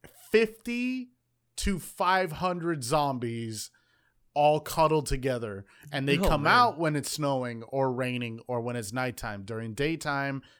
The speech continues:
Speaker 1: they sleep, apparently.
Speaker 2: <laughs> They sleep. Zombies
Speaker 1: Yeah.
Speaker 2: need to get their, you know, their undead shut-eye.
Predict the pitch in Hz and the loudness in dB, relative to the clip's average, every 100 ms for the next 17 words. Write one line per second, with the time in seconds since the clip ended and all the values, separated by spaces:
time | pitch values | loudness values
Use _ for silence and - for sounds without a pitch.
0 | _ 156 160 - 302 247 - - _ _ | _ -4 -4 -2 0 0 -4 -20 _ _
1 | _ _ 113 117 113 101 95 90 170 208 | _ _ -10 -6 -6 -8 -10 -8 -2 -2
2 | 160 180 160 294 285 226 - _ - - | 2 2 2 0 -2 -4 -6 _ -20 -18
3 | - 247 277 247 202 247 247 247 247 240 | -2 2 4 2 0 -2 -2 -4 -2 -2
4 | 233 233 220 180 165 160 175 170 214 208 | -2 -2 -2 -2 -4 -4 -2 0 0 0
5 | 214 196 - 226 202 127 123 | 0 0 -2 -2 0 -2 -4